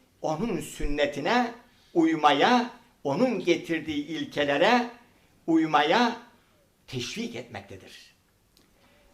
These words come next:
Yine Kur'an-ı Azimüşşan onu en güzel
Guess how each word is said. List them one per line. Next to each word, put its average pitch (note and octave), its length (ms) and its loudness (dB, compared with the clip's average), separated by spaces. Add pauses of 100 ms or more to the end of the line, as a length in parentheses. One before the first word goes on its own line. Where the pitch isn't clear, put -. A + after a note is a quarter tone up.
(100)
Yine A#3+ 520 2 (500)
Kur'an-ı B3 400 6
Azimüşşan G#3+ 680 2 (840)
onu G#3+ 580 4 (540)
en A#3+ 380 6
güzel F#3+ 480 6